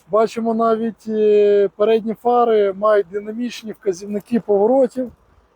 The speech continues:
що досить гарно виглядає і такі покази більш, е, додає, е, вартісного, м, ва-,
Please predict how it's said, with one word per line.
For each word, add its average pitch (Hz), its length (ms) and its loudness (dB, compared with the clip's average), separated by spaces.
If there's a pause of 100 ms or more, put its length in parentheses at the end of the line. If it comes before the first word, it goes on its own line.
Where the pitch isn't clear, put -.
що 214 140 -6
досить 208 320 -2
гарно 220 520 0 (2000)
виглядає 214 760 2
і 208 60 -18
такі - 300 -18
покази 202 480 -2
більш, 202 460 -8
е, 202 200 4
додає, 196 760 0
е, 180 480 0
вартісного, 202 840 -2 (840)
м, 175 400 -2
ва-, 202 200 0